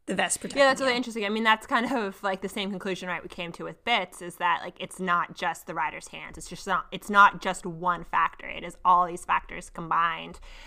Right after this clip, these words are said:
Speaker 2: that are gonna put you at risk, and that, that piece of equipment can only do so much.
Speaker 1: Yeah, but that's pretty much all I had for my research. I don't know if you had anything you wanted to add for helmets.
Speaker 2: So I had one final, like,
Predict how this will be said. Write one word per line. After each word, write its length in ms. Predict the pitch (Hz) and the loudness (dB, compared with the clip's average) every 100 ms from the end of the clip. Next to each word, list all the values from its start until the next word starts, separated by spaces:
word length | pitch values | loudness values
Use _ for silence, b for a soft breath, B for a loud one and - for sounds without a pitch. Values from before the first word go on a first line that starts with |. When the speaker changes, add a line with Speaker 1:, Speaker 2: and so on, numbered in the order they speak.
| B | B
Speaker 2:
that 240 | 175 160 156 | 6 6 6
are 240 | 156 - | -2 -6
gonna 160 | 170 165 | -6 -8
put 260 | - - 165 | -8 -12 -8
you 60 | |
at 200 | - - 175 | -4 -4 0
risk, 360 | 180 175 - | 0 0 -10
and 140 | 160 156 | -8 -2
that, 220 | 151 - - | -2 -4 -8
that 180 | - 165 | -4 -4
piece 160 | 190 - | -4 -8
of 60 | |
equipment 480 | 160 - 175 - - | -10 -8 -6 -8 -12
can 200 | - 165 - - - | -10 -10 -10 -16 -4
only 420 | 202 190 180 165 | -2 0 -4 -6
do 440 | 185 170 165 160 160 | -6 -4 -4 -6 -10
so 400 | - - 151 - | -10 -6 -6 -4
much. 600 | 143 135 - - - - | -2 -2 -4 -12 -16 -4
Speaker 1:
Yeah, 360 | 226 208 190 190 | 0 2 2 6
but 120 | 339 | 6
that's 100 | 415 | 6
pretty 180 | 466 381 | 4 2
much 160 | 359 | 2
all 120 | 311 | 2
I 40 | 269 | 8
had 220 | 233 220 | 8 6
for 80 | 202 | 2
my 120 | 185 | -4
research. 580 | 175 185 180 170 - - - | -4 -4 -6 -6 -10 -16 -4
I 60 | |
don't 80 | 233 | 0
know 60 | 226 | 0
if 80 | 226 | 4
you 80 | |
had 100 | 226 | 6
anything 200 | 226 233 | 6 2
you 80 | 226 | 0
wanted 180 | 220 214 | 0 2
to 60 | 202 | 4
add 200 | 220 - | 4 2
for 120 | 180 | -4
helmets. 500 | - 269 330 370 - | 0 0 2 2 2
Speaker 2:
So 200 | - 294 | 6 12
I 120 | 277 | 12
had 180 | 359 392 | 12 6
one 560 | 262 208 220 214 226 233 - 214 | 4 2 4 4 4 -2 2 8
final, 640 | 190 196 196 190 185 170 | 8 8 4 4 2 0
like, 380 | 190 165 - - | -4 -6 -8 -20